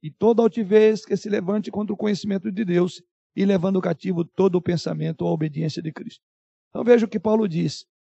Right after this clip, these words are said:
Aonde é que nós devemos levar? Como identificar? E aí é o ponto da sabedoria cristã.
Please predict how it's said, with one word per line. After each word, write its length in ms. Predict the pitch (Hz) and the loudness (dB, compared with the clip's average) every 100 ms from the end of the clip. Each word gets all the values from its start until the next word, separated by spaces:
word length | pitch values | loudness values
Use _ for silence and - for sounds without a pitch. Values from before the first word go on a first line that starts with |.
| _ | _
Aonde 420 | 160 202 269 202 | 0 4 4 4
é 60 | 220 | 0
que 80 | 208 | 2
nós 100 | 190 | 0
devemos 240 | 185 170 | 0 -2
levar? 320 | 175 147 139 - _ _ _ _ | -2 -2 -4 -8 _ _ _ _
Como 280 | - 285 311 | -2 0 4
identificar? 760 | 269 247 190 214 - 202 185 - _ _ _ _ _ _ _ _ _ _ _ _ | 4 4 0 -6 -4 -2 -2 -8 _ _ _ _ _ _ _ _ _ _ _ _
E 100 | 160 | -4
aí 300 | 170 226 247 | 2 4 2
é 80 | - | 2
o 80 | 214 | -2
ponto 340 | - 214 202 | 0 -2 -2
da 140 | 190 196 | 0 0
sabedoria 480 | - 185 180 185 196 | 0 0 0 0 -2
cristã. 420 | 196 - 151 | -4 -6 -8